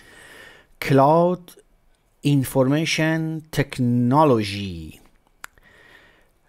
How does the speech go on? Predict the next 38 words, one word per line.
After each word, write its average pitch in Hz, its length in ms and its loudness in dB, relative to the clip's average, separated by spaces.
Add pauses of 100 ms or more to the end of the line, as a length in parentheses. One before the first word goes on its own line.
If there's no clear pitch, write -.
(140)
از 127 540 2
در 170 160 4
رابطه 214 220 2
با 196 340 4
پرده 160 360 2
برداری 151 480 4
از 156 220 2
این 151 180 -2
پتنت 151 460 -2
و 160 40 0
از 135 180 2
این 139 140 -2
دانش، 139 760 -2
دانشمندان 135 600 0 (280)
اتومبیل 131 360 -2
سازی 131 380 0
از 139 140 0
کشور 139 460 -2
ژاپن، 139 540 0
فرانسه، 139 760 0
آمریکا 131 600 0
و 135 60 -2
ایتالیا 135 720 0
و 131 120 2
بلژیک 123 520 -4
در 135 180 2
جلسه‌ای 127 440 -2
در 127 200 2
جنوب 127 500 -4
سوئد 143 320 -4
بودند 180 340 -4
و 151 280 2
نگاهی 131 380 0
داریم 143 360 -2
به 127 80 -4
این 135 160 -4
تکنیک 147 600 -6
که 175 320 0